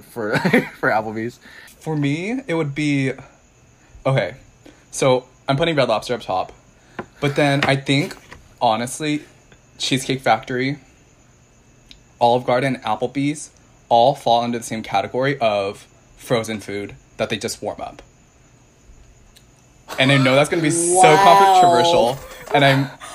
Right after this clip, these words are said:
Speaker 2: think we're just gonna lose all of them as sponsors. <laughs> But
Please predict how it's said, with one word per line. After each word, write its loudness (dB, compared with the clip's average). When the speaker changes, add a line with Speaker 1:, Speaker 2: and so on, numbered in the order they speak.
Speaker 2:
think 2
we're 2
just -2
gonna -2
lose 0
all 4
of -4
them 0
as 0
sponsors. -4
<laughs> -10
But 4